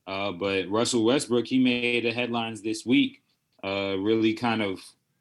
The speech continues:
waving the white flag and, and calling for mercy and telling,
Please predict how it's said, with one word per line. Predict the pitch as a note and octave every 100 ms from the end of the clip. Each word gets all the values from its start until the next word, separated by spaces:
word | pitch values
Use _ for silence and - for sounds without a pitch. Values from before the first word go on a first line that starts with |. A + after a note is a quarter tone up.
| _ _ _ _ _
waving | G2 A#2+ B2
the | A2+
white | A2+ A#2 A2+
flag | A#2 A#2+ B2+ B2+
and, | A2 G#2 G2
and | G2
calling | B2 A#2 A2+
for | -
mercy | G2 A2+ B2+ B2+ A#2+ A#2 A#2
and | G#2
telling, | - A#2 A2+ G#2+